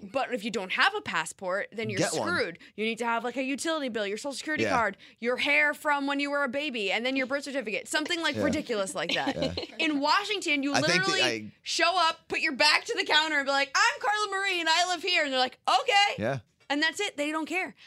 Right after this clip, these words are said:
Speaker 1: That is why Washington state licenses, as of next year,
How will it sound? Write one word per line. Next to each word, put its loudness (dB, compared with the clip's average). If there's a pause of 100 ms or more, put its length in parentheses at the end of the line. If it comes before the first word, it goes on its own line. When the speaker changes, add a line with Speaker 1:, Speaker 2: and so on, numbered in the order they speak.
(160)
Speaker 1:
That 2
is -8
why 2 (180)
Washington -4
state -2
licenses, -4 (380)
as 0
of -4
next -4
year, 0